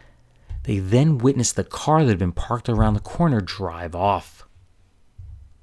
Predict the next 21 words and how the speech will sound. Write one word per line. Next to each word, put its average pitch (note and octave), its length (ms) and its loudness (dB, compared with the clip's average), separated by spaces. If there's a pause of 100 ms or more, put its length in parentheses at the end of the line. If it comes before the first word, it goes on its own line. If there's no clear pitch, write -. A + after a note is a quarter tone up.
(800)
Right D#3+ 200 4
around G3+ 220 6
the D3+ 60 4
same A#2 380 4
time, A2 360 -2
a F2+ 60 -4
patrolman A2+ 540 -2
saw G2 200 -2
a F2+ 60 -6
car - 340 -4
driving G2 420 -2
at E2+ 120 -14
forty-five C3+ 840 -2
miles A#2 280 0
per - 140 -4
hour, A2+ 300 -2
that's D#2 200 -6
seventy-two G#2+ 840 0
kilometers F2+ 500 -8
per - 140 -10
hour. G#2+ 340 -2